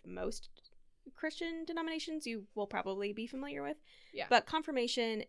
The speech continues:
Speaker 1: is usually, like, a two-year process where, like, once a week you meet for, like, an hour,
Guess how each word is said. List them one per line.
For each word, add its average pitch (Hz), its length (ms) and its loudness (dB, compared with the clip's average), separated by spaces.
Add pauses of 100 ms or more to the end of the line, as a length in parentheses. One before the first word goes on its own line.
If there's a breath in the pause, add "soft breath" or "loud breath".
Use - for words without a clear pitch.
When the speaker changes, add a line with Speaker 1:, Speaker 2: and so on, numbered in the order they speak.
Speaker 1:
is 202 340 2
usually, 247 1200 -2
like, 233 180 2
a 202 80 0
two-year 302 600 -2
process 262 800 0 (400 soft breath)
where, 214 560 6
like, 208 240 4
once 277 360 2
a 285 80 4
week 226 480 -2
you 190 60 -4
meet 185 220 -4
for, - 80 -8
like, 104 240 0
an - 140 -10
hour, 254 580 2